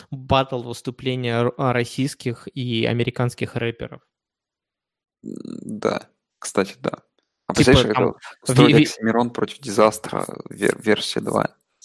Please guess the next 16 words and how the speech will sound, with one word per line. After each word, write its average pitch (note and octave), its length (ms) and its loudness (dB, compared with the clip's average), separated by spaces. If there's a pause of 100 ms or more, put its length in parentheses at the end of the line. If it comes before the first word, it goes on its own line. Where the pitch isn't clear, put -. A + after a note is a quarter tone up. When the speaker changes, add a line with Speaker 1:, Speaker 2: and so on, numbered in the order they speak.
(260)
Speaker 1:
Не, C#3+ 160 8
не, D3 160 8
не C3 260 4
надо, D3 220 2
надо C#3 240 4
сделать D3+ 300 4
просто - 240 -2
такой, C3 260 -4
типа, B2 220 -2
под, - 360 -2 (400)
э, B2 140 -4
сто - 200 -4
сорок C#3 360 2
би C3+ 120 -10
пи C3 280 -6
эм, F#3 160 0